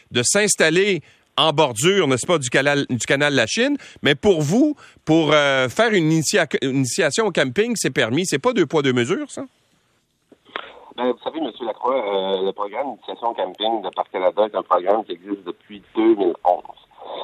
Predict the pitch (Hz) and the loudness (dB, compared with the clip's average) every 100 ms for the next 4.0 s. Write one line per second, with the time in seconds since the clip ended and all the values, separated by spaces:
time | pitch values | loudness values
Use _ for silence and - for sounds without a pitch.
0 | - - _ 98 104 - 120 110 143 175 | -14 -18 _ -2 -2 2 2 4 4 4
1 | - 123 151 123 107 101 - 120 131 143 | 0 -4 2 2 0 -6 -12 -8 -4 -4
2 | 110 101 101 95 113 123 117 101 98 101 | -6 -2 -2 0 2 2 2 2 2 2
3 | 101 117 120 104 92 95 85 87 110 127 | 0 2 2 2 0 0 0 2 4 2